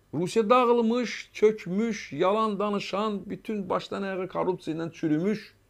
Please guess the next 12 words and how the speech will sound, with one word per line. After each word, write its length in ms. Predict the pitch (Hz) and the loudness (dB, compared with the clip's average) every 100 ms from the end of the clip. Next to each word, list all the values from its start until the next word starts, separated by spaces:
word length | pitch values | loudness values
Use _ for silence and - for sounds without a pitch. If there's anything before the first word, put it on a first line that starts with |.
| _ _ _ _ _ _ - | _ _ _ _ _ _ -2
ideologiyası 800 | 196 175 196 208 185 170 170 - | 2 4 8 6 6 2 0 2
olmayan, 720 | 180 214 208 202 202 208 202 - _ _ _ _ _ 175 | 6 8 8 4 2 0 -4 -16 _ _ _ _ _ 4
oğruların 720 | 180 175 180 185 190 202 160 | 6 6 6 6 6 4 2
başçılıq 480 | 156 - 160 170 147 | 2 0 -2 0 2
etdiyi 840 | 127 - - 127 131 196 220 226 - - _ _ _ _ _ _ _ _ _ _ _ _ _ - | 0 -2 -8 -6 -2 0 0 -6 -18 -20 _ _ _ _ _ _ _ _ _ _ _ _ _ -2
və 460 | 131 226 214 - _ _ _ _ _ _ _ _ _ _ | 4 6 6 0 _ _ _ _ _ _ _ _ _ _
tamamilə 680 | - 240 247 240 240 233 185 | -2 0 2 2 4 4 4
cılız, 640 | 190 247 233 254 175 - - _ _ _ _ _ _ _ _ _ _ _ _ _ - - | 4 4 4 4 2 -6 -20 _ _ _ _ _ _ _ _ _ _ _ _ _ -14 4
olduqca 460 | 214 233 220 233 214 | 6 6 4 2 2
siyasi 380 | - 208 180 180 | 4 2 2 -4
düşüncədən 560 | - 185 175 180 196 180 | -4 0 0 2 0 -2
uzaq 380 | 139 208 151 | 0 0 -2